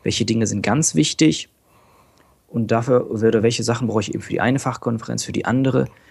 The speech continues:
Die schreibe ich mir dann da rein. Vorteil ist, die habe ich auf allen Geräten drauf und kann da eben halt jederzeit, ja, das als Notizzettel nutzen, hab die Notizzettel aber schön kate-,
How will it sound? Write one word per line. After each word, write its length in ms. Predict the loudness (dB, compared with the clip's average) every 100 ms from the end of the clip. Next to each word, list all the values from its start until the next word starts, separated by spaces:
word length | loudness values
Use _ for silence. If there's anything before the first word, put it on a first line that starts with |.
| _ -6
Die 60 |
schreibe 240 | -2 0 0
ich 100 | 0
mir 80 |
dann 160 | 0 2
da 100 | 0
rein. 440 | 2 2 2 0 -2
Vorteil 360 | 0 0 2 0
ist, 140 | 0
die 80 | 0
habe 120 | 0
ich 100 | 0
auf 280 | -2 -2 -12 -20 _ _ _
allen 340 | 2 4 4
Geräten 460 | 0 2 2 2 -4
drauf 460 | -4 0 0 -2 -12 _ _ _ _ _ _ -8
und 200 | -6 -4
kann 180 | -2 0
da 160 | 2
eben 260 | 2 0 0
halt 140 | -2
jederzeit, 800 | 2 2 2 0 -2 -2 -8 -16 _ _ _ _ _
ja, 140 | -4
das 180 | -2 -2
als 220 | -2 0
Notizzettel 640 | -2 -2 -2 0 2 2 0
nutzen, 320 | -2 -2 -4
hab 120 | -4
die 80 | -2
Notizzettel 580 | -2 -2 -6 -6 -4 0
aber 140 | 0 0
schön 280 | 0 -2
kate-, 360 | -2 -4 -6 -8